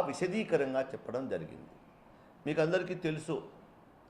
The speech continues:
వైఎస్, ఆ, స్వర్గీయ వైఎస్ రాజశేఖర రెడ్డి గారు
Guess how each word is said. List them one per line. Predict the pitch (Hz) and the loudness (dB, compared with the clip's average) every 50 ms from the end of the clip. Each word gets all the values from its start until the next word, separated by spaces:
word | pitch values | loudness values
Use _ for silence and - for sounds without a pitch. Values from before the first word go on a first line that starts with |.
| - - - - - - - - - 120 | -20 -20 -20 -20 -20 -20 -20 -6 2 6
వైఎస్, | 135 160 175 175 170 - - - - - - | 8 10 10 10 8 6 0 -8 -10 -4 0
ఆ, | - 131 131 127 107 | 2 2 2 2 2
స్వర్గీయ | - 135 123 120 123 147 147 139 | 2 2 2 2 4 6 6 8
వైఎస్ | 131 123 131 143 147 - - 127 | 8 8 8 6 6 4 4 6
రాజశేఖర | 123 131 127 - 156 139 120 135 | 6 6 6 2 0 0 2 0
రెడ్డి | 131 127 120 120 | 0 0 0 4
గారు | 131 131 127 120 117 110 | 6 6 6 6 2 -2